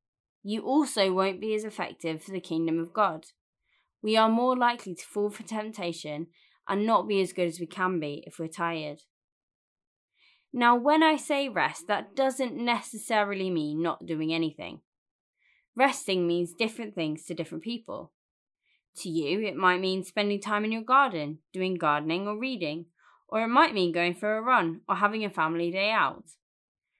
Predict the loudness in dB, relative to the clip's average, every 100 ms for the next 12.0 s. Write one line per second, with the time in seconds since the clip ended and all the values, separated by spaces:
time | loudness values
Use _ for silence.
0 | _ _ -2 0 0 -4 -2 0 -2 -4
1 | -10 -8 -8 -6 -8 -6 -8 -6 -6 -6
2 | -8 -6 -8 -10 -14 -16 _ _ _ -4
3 | -2 -2 -2 -4 -2 -2 -2 -4 -6 -6
4 | -6 -2 -4 -4 -10 -10 -10 -12 _ _
5 | -8 -2 -2 -2 -6 -4 -4 -6 -4 -4
6 | -4 -6 -12 -10 -10 -14 _ _ _ _
7 | _ _ _ _ _ _ _ _ _ _
8 | -2 2 2 0 -10 _ _ _ 2 4
9 | 4 2 0 -6 -6 -6 -4 -4 -4 -4
10 | -6 -10 -14 _ _ _ _ _ _ 4
11 | 6 6 0 -2 0 0 -2 -6 -4 -6